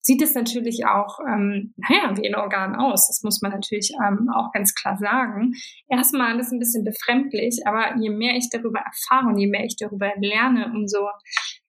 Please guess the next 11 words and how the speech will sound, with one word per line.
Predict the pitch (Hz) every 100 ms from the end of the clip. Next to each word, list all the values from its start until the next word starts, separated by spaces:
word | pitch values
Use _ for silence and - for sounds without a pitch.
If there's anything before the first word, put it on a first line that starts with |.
| _ _ _
beeindruckter | 233 - 240 262 240 233 - 202
bin | 202 226
ich | 220 196 - - _ _ _ _ -
von | 208 208 196
dieser | 208 202 -
Plazenta. | - - - - 240 233 - - -
Ich | - -
finde | 208
die | 214 196
richtig | 233 233 -
gut. | 277